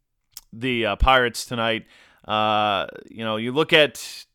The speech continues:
Miggy, he's got, what, two hits in his last one, two, three, four, five, six games. Um,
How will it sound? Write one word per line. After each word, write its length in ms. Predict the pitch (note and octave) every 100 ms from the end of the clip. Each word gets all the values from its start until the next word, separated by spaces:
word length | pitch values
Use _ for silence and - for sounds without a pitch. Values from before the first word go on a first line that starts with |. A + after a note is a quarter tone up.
| - - _ _ B2+
Miggy, 440 | D3 D#3+ C#3 B2
he's 240 | B2+ A#2+
got, 260 | A2 C3 G#2
what, 260 | G#2+ - -
two 260 | - E3
hits 320 | C#3 C3 C3+ A#2
in 60 |
his 140 | A2+ G#2
last 300 | A2+ G#2 A2
one, 240 | A#2 A#2
two, 260 | A#2 A#2 G#2+
three, 300 | - A2+ A2
four, 320 | - G#2+ G#2
five, 380 | - G#2+ G#2 G2
six 420 | - - D3 -
games. 680 | F#2+ B2 B2+ C#3+ D3+ - - - - - _
Um, 640 | G#2 A2+ A2+ A2+ A2 A2